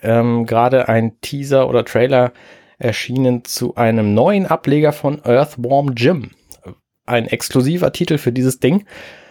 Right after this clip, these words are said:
weil nämlich Earthworm Jim einen Soundtrack hat von Tommy Tallarico. Und Tommy Tallarico hat offensichtlich die Rechte an diesem Spiel gekauft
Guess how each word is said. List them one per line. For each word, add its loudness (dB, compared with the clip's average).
weil 0
nämlich 0
Earthworm 0
Jim 0
einen 0
Soundtrack -2
hat -2
von -2
Tommy 0
Tallarico. 0
Und -2
Tommy 2
Tallarico 0
hat -6
offensichtlich -2
die 0
Rechte -2
an -2
diesem -2
Spiel -2
gekauft -4